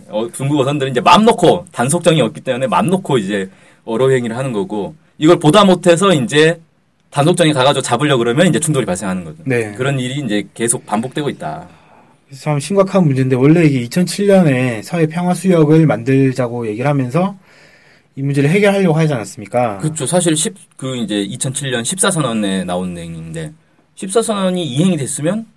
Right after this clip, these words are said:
Speaker 1: 아무 문제 없이 이 문제 깔끔하게 해결되고, 공동 어로 구역으로 해서 남북 어민들이 다 같이 꽃게잡이를 하고, 남북의 경비정들이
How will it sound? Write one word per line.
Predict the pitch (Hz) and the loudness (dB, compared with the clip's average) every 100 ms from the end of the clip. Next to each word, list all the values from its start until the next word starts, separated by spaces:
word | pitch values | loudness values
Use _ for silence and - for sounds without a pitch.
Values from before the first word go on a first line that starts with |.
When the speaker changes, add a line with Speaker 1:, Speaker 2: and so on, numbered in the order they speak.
| - | -6
Speaker 1:
아무 | 180 254 | -2 0
문제 | 240 190 | 0 2
없이 | 170 151 135 - _ _ - | 2 0 -8 -12 _ _ -12
이 | 139 | -8
문제 | 135 120 | -4 -4
깔끔하게 | 123 165 170 143 120 | 0 0 0 -2 -2
해결되고, | 139 139 107 95 117 | -4 -4 -4 -8 -4
공동 | 160 185 185 | 2 2 4
어로 | 127 147 135 | 2 0 -2
구역으로 | 123 113 107 | -4 -4 -4
해서 | 104 185 202 | -4 -4 -2
남북 | 95 117 139 151 | -2 -2 -2 0
어민들이 | 113 123 120 123 151 - _ _ _ - _ | -2 -2 -6 -2 -2 -4 _ _ _ -20 _
다 | - | -8
같이 | - 156 | -6 -6
꽃게잡이를 | 151 156 160 135 127 131 | -8 -6 -4 -4 -4 -4
하고, | 156 220 240 - _ _ _ _ | 0 0 0 -4 _ _ _ _
남북의 | 104 127 143 143 139 139 185 | -6 -4 -4 -6 -4 -2 -2
경비정들이 | 185 113 117 139 120 123 156 196 | -2 -8 -6 -6 -6 -6 -4 -4